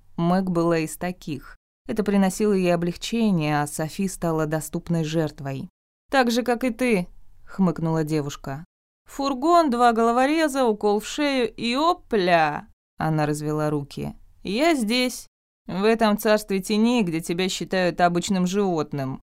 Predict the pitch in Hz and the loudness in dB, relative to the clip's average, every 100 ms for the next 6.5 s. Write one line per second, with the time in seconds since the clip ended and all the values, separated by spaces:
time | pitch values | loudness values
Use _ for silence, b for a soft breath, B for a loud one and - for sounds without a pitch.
0 | _ - 180 180 180 - 214 202 220 160 | _ -4 -2 0 0 2 2 2 2 2
1 | - 165 175 196 175 156 165 165 170 170 | 0 0 2 2 0 -2 0 0 0 -2
2 | 170 190 196 190 156 - - 147 170 180 | -2 2 4 4 2 -2 -2 0 0 0
3 | 156 147 - - 170 135 139 135 - - | 0 -2 -4 -2 -2 0 -4 -6 -8 -20
4 | _ _ - 254 226 196 220 202 196 185 | _ _ -4 2 2 4 4 4 4 4
5 | 202 190 175 175 226 175 - 185 180 180 | 2 2 2 0 0 -2 0 0 2 0
6 | - 170 147 135 135 | 0 0 0 0 -4